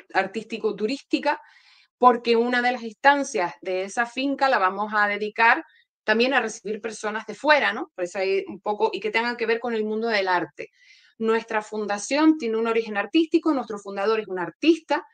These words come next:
que estuvo viviendo en esta finca de la que estoy hablando y creando durante un montón de tiempo, era pintor, ¿eh? Sigue siendo pintor, ilustrador, viñetista, escritor,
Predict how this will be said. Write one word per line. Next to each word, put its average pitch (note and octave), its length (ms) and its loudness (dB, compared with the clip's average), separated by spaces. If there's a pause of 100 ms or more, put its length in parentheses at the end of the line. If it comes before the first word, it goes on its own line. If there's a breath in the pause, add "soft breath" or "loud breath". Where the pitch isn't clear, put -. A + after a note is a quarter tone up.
(180 soft breath)
que F#3+ 80 -10
estuvo A#3+ 340 -6
viviendo A3 380 -4
en F#3+ 80 -6
esta A#3 240 -6
finca D4+ 340 0
de F3+ 100 0
la E3+ 120 -4
que D#3+ 80 -12
estoy A3 220 -4
hablando A#3+ 580 2
y G3 120 -8
creando G3 520 2
durante F3+ 320 -4
un A3+ 100 -6
montón A3+ 300 -4
de G3 80 -6
tiempo, C4 360 -2
era G#3+ 160 -2
pintor, G3+ 560 0
¿eh? A#3+ 200 0
Sigue F#3 260 -2
siendo G#3 300 -4
pintor, A3 400 0
ilustrador, G3 560 0
viñetista, G#3 560 -4
escritor, G3+ 560 -2